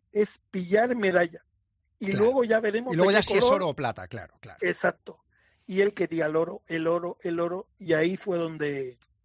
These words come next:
Speaker 2: Claro.
Speaker 1: donde la fastidió.
Speaker 2: Él arriesgó. Sí, porque luego, eh, quizá toda esa gente que, que, claro, no, no es erudita en el golf, para eso está Ryder Cope, para entrar y para enterarse y para todo con Jorge Armenteros, solo se queda con lo que ha hecho Jon Rahm en los Juegos Olímpicos, pero tú lo has dicho, el año es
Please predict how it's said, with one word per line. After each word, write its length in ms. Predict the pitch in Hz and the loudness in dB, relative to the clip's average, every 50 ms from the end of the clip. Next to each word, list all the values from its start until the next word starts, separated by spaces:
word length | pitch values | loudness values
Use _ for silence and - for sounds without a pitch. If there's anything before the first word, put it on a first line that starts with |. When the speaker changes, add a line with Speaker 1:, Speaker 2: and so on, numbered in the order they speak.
| _ _ | _ _
Speaker 2:
Claro. 180 | - - 190 | -6 -4 -2
Speaker 1:
donde 120 | 165 165 160 | 0 2 2
la 100 | 156 - | 2 0
fastidió. 460 | 151 143 - 156 143 139 139 127 - _ _ | 0 -4 -2 -2 -2 0 -2 -4 -6 _ _
Speaker 2:
Él 140 | 151 139 127 | -12 -10 -10
arriesgó. 400 | 117 113 120 107 120 120 117 - - - - - - | -10 -10 -10 -10 -8 -8 -8 -8 -10 -18 -20 -20 -14
Sí, 220 | - - - 156 | -8 -4 -4 -4
porque 260 | 127 143 147 - 139 127 | -2 -4 -4 -4 -2 -2
luego, 360 | 143 156 165 170 170 175 165 | 0 2 2 2 2 0 -2
eh, 360 | 147 143 127 127 127 123 123 - | -4 -6 -4 -4 -4 -4 -6 -6
quizá 320 | 135 120 - 151 147 151 | -8 -8 -4 -4 -4 -4
toda 280 | 135 - 165 156 151 151 | -4 -4 -2 -2 0 0
esa 140 | - 147 123 | -2 -4 -2
gente 340 | - 165 160 151 160 151 | -2 -2 0 0 -2 -4
que, 220 | 127 131 110 110 104 | -4 -6 -8 -8 -10
que, 100 | 113 98 | -14 -12
claro, 240 | 107 127 147 135 110 | -10 -8 -8 -6 -6
no, 180 | 113 117 131 | -6 -6 -6
no 220 | 135 135 127 135 139 | -6 -4 -4 -2 -2
es 100 | - 147 | -4 -4
erudita 380 | 135 123 120 131 143 123 139 | -4 -4 -4 -4 -4 -2 -2
en 60 | 127 | -2
el 100 | 123 123 127 | -2 -2 2
golf, 300 | 156 180 180 196 214 - | 2 4 4 2 0 -2
para 140 | - 139 117 | -6 -8 -6
eso 100 | 120 135 | -6 -4
está 160 | - 131 120 | -4 -4 -4
Ryder 300 | - 123 117 120 117 - | -4 -4 -6 -6 -6 -4
Cope, 320 | 170 180 - 165 175 196 | -6 -6 -4 -4 -6 -4
para 260 | - 151 123 120 113 | -4 -4 -4 -4 -4
entrar 340 | 113 110 107 160 156 156 156 147 | -4 -6 -6 -4 -4 -2 -4 -4
y 40 | |
para 180 | 120 - 120 120 | -4 -4 -4 -4
enterarse 460 | 113 110 123 123 151 175 180 - 185 | -4 -6 -4 -2 -2 -2 -2 -2 -6
y 40 | 165 | -6
para 200 | - 131 113 110 | -4 -6 -6 -6
todo 240 | - 151 160 151 135 | -6 -4 -4 -4 -4
con 180 | 135 123 117 | -4 -6 -6
Jorge 240 | 110 135 131 - 139 | -6 -6 -8 -6 -6
Armenteros, 540 | 135 131 139 139 127 170 160 156 175 - - - - - - - - - _ _ | -4 -2 -2 -2 0 0 0 0 0 -2 -4 -8 -16 -18 -18 -20 -20 -20 _ _
solo 260 | - - 196 196 202 | -4 -2 0 0 0
se 140 | - 202 185 | 0 0 -2
queda 200 | 190 190 202 196 | -2 0 -2 0
con 120 | - 190 170 | 2 2 2
lo 60 | 156 | 2
que 60 | 175 | 0
ha 20 | 170 | -2
hecho 120 | - 185 | -2 -2
Jon 140 | 175 170 160 | -2 -2 -2
Rahm 120 | 147 151 | -2 -2
en 60 | 147 143 | -2 -2
los 100 | 127 101 | -2 -2
Juegos 180 | 143 131 - | -2 -2 -2
Olímpicos, 400 | 127 151 175 143 127 113 123 110 | -2 -2 -2 -2 -4 -6 -8 -8
pero 160 | - 123 113 | -8 -10 -10
tú 100 | - 156 | -6 -4
lo 60 | 147 127 | -4 -2
has 60 | 113 | -2
dicho, 260 | 156 160 - 123 98 | -4 -4 -6 -10 -12
el 180 | 87 117 117 120 | -12 -10 -8 -6
año 280 | 139 151 156 156 151 156 | -4 -2 -2 -2 -4 -4
es 160 | 180 - | -6 -8